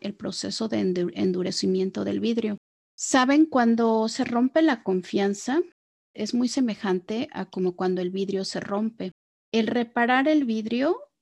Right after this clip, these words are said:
eh, lleva un proceso que es otra vez el volver a fundir todos estos materiales y volver a restaurar esa forma del vidrio.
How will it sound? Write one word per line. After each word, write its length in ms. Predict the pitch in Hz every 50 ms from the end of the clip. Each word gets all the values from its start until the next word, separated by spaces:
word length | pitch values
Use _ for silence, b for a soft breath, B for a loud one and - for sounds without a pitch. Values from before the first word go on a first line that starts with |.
| -
eh, 260 | - 202 202 202 196 196
lleva 260 | 226 233 233 254 262
un 140 | 269 285 285
proceso 800 | - 220 202 202 - - 214 202 202 - - 233 285 381 - _ -
que 160 | - 208 202
es 140 | 202 202 -
otra 240 | 226 226 - 214 208
vez 340 | 196 202 202 226 - - -
el 100 | 190 190 185
volver 360 | 190 196 185 190 196 202 208
a 80 | 220
fundir 420 | 226 - 220 196 190 190 196 196 - -
todos 400 | - 196 190 190 196 202 - -
estos 300 | 226 202 - 226 226 -
materiales 840 | 214 196 180 - 180 180 185 180 180 185 196 226 277 311 - - -
y 120 | - - 190
volver 360 | 190 190 185 180 190 190 196
a 80 | 196
restaurar 640 | 202 - 196 190 185 - - 185 185 180 185 180 180
esa 220 | 185 185 - 208 196
forma 420 | - - 185 190 175 180 180 175
del 200 | 180 180 175 180
vidrio. 420 | 185 214 226 208 208 190 185 190